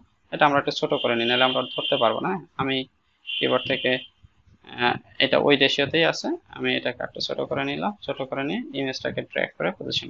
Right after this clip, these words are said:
করে নিলাম। এখানে আমরা আরো মজার জিনিস কিছু শিখবো, একটু ধৈর্য ধরে ভিডিওটা দেখেন। তো এখানে দেখেন এই অবস্থা আমরা কিবোর্ড থেকে যদি এক্স বাটন প্রেস করি এটা অটো রোটেট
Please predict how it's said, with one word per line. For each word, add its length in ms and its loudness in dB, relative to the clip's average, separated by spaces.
করে 200 -10
নিলাম। 180 -14
এখানে 240 4
আমরা 160 8
আরো 100 10
মজার 280 8
জিনিস 240 2
কিছু 240 -2
শিখবো, 300 2
একটু 200 0
ধৈর্য 160 2
ধরে 200 4
ভিডিওটা 340 0
দেখেন। 200 -10
তো 60 -4
এখানে 260 2
দেখেন 260 6
এই 100 8
অবস্থা 220 2
আমরা 160 4
কিবোর্ড 240 0
থেকে 180 0
যদি 180 -2
এক্স 180 -6
বাটন 300 2
প্রেস 220 0
করি 120 -12
এটা 160 2
অটো 200 -4
রোটেট 220 -2